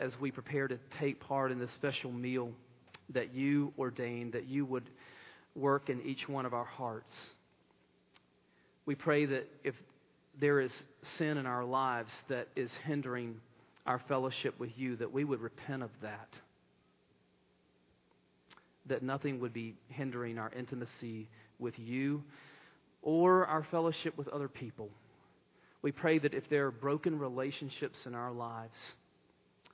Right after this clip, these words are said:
that need to be restored, that, uh, you would deal with our hearts, because we know that hinders our walk with you.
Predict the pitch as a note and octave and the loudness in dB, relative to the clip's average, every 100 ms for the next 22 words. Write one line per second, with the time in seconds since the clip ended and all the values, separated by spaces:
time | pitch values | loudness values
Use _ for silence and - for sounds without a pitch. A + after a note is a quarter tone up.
0 | _ - C#3+ C3 B2+ C3 C3 B2 B2 A#2+ | _ -14 -6 -4 -4 -6 -6 -6 -4 -6
1 | - B2+ A2+ - - B2 A#2 A#2 G#2+ - | -8 -10 -10 -10 -6 -6 -4 -6 -10 -18
2 | _ _ _ _ _ - C3+ B2+ A#2 - | _ _ _ _ _ -8 -2 -2 -2 -10
3 | - - - - C#3 - - C#3+ D#3+ D#3+ | -20 -20 -16 -12 -12 -14 -12 0 4 4
4 | C#3 D3 D3 C#3+ C#3 C#3 C3 B2 - C3+ | 4 2 2 2 0 0 0 0 -2 -2
5 | C#3+ C3 C3 C#3 C3+ C3+ C3+ - C#3 C3+ | 0 0 2 0 2 2 0 0 -2 -2
6 | B2+ B2+ A#2+ B2 B2 - A2 A2 C3 C3+ | -2 -4 -4 -4 -6 -8 -8 -4 -2 -2
7 | A#2 | -4